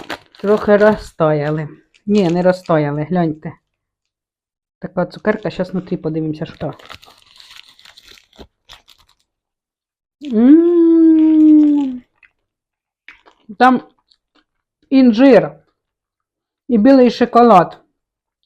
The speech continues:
Обалденно. М. Я ще в житті такі цукерки не пробувала, вони трохи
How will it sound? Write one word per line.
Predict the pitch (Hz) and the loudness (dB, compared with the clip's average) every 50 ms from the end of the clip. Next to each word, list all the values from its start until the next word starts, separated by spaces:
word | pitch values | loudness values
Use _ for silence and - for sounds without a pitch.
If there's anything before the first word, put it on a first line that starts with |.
| _ - | _ -6
Обалденно. | 196 185 180 226 233 220 196 202 214 202 175 160 156 147 139 - - _ _ _ _ _ _ _ _ _ _ _ - - - - - - - - - _ - _ _ - - - - _ _ - - - _ _ _ _ _ _ _ _ _ _ _ _ _ 220 | -4 -2 0 -2 -2 -2 -2 0 0 0 0 0 -2 -4 -8 -10 -18 _ _ _ _ _ _ _ _ _ _ _ -20 -20 -20 -20 -20 -20 -20 -20 -20 _ -20 _ _ -20 -20 -20 -20 _ _ -20 -20 -20 _ _ _ _ _ _ _ _ _ _ _ _ _ 0
М. | 226 277 302 302 254 214 180 143 - - _ _ - - _ _ _ _ _ _ - - _ - | 4 6 6 6 6 4 0 -4 -8 -16 _ _ -20 -20 _ _ _ _ _ _ -20 -18 _ -2
Я | 247 240 | -2 -2
ще | 240 - 269 | 0 0 0
в | 247 247 | 0 2
житті | 240 254 233 214 214 208 | 2 2 4 4 2 2
такі | 196 196 190 - 202 | 2 0 -2 -2 -4
цукерки | 185 - 202 - 190 185 180 180 185 185 | -4 -4 -2 -2 0 0 0 0 -2 -2
не | 185 185 | -2 -6
пробувала, | 180 - 262 262 220 202 196 185 180 | -4 -4 -2 -2 0 0 -2 -2 -2
вони | 190 208 233 233 | -2 -4 -4 -4
трохи | 240 240 240 - 220 185 | -4 -6 -4 -4 -6 -6